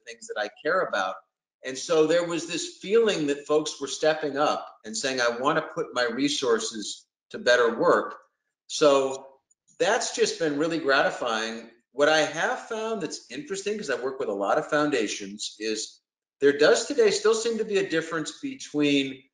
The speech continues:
kind of founder-driven and founder-run foundations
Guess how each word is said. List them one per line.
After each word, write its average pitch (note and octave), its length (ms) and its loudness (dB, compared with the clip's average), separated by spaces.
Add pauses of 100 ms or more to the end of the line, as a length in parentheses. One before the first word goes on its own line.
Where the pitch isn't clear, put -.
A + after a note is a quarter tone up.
(140)
kind C#3+ 140 4
of - 80 0
founder-driven F#3+ 1400 2
and A#2 220 -10
founder-run E3 800 2
foundations D#3+ 920 0